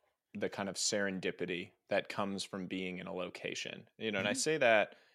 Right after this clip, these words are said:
Speaker 1: in the context of San Francisco because I think part of the, um, you know, the glory days of San Francisco, if you will, there was this amazing vibe of serendipity where
Speaker 2: Mm-hmm.
Speaker 1: you could walk out on the street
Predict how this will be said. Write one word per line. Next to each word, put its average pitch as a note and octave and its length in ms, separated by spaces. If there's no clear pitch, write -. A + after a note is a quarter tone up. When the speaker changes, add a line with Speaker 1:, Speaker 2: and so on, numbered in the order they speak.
Speaker 1:
in A#2 80
the A2 60
context G#2+ 440
of F2 100
San F#2+ 180
Francisco F#2 520
because F#2+ 280
I F#2 60
think - 320
part - 340
of G2+ 160
the, F2+ 380
um, G2 460
you D#3 80
know, A2 60
the F#2+ 80
glory G#2 380
days F2+ 240
of F#2 80
San F2 160
Francisco, E2 640
if - 180
you F2 100
will, D#2+ 320
there C#3+ 100
was D3+ 120
this A#2+ 140
amazing G2+ 760
vibe F2+ 480
of D#2 440
serendipity E2+ 840
where G2+ 200
Speaker 2:
Mm-hmm. - 80
Speaker 1:
you B2 80
could G#2+ 160
walk G2 260
out G2 180
on F2+ 120
the E2 60
street G2 540